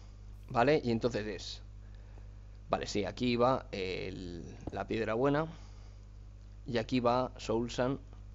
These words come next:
¿vale? Lo tengo aquí. Aquí va Soul Sand, aquí va Soul Sand. Así que vamos a picar. Tengo pequeños bugs, como siempre, como no,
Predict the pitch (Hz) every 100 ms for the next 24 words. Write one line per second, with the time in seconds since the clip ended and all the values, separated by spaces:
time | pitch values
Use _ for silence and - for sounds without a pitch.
0 | - - 117 165 - - - - - 98
1 | 98 147 151 - - - - - - -
2 | 110 120 107 120 135 139 156 151 156 -
3 | 110 107 117 107 123 131 139 147 151 160
4 | 160 - - - - - - - - -
5 | - - - - - 107 110 104 101 -
6 | - 101 160 185 190 - - - - -
7 | - - - - - - - - - -
8 | - - - 117 113 117 113 110 143 135
9 | - 117 110 135 175 131 95 131